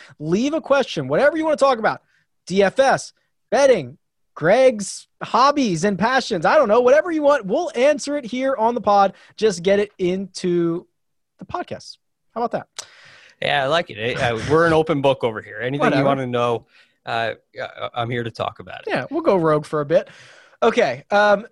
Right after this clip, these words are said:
Speaker 1: six to seven thousand dollar range. There's only, like, four guys technically in that range. So it's Bre-, uh, Brendan Todd, the Todd father, seventy-six hundred. Sung J Im, seventy-three. Kevin Kisner, sixty-eight. And Abe Answer, sixty-one. Those are the <laughs> only four in that entire range.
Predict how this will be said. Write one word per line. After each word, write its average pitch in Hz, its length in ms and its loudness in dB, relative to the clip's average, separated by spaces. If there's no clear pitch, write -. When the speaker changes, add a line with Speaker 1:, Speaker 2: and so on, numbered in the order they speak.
Speaker 1:
six - 380 -4
to 311 120 -6
seven 214 720 0
thousand 185 680 0
dollar 165 340 4
range. 135 220 -6
There's 151 120 -4
only, 262 140 6
like, 220 160 2
four 160 500 4
guys 127 400 0
technically 117 440 -6
in 110 80 -10
that 107 160 -10
range. 107 240 -14
So 151 80 -4
it's 131 100 -10
Bre-, 175 340 -2
uh, 151 220 2
Brendan 226 320 0
Todd, 147 420 0
the 165 60 -10
Todd 117 240 -2
father, 120 240 -6
seventy-six 135 500 -4
hundred. 117 260 -12
Sung 240 260 -2
J 214 160 2
Im, 196 420 -4
seventy-three. 190 680 0
Kevin 208 340 -2
Kisner, 208 400 -4
sixty-eight. 180 680 -2
And 147 240 -4
Abe 170 340 0
Answer, 147 480 -4
sixty-one. 117 540 -8
Those 175 220 0
are - 20 -2
the 196 100 -2
<laughs> - 20 0
only 262 140 2
four 202 380 2
in 185 140 -2
that 180 200 -2
entire 196 640 0
range. 170 460 -2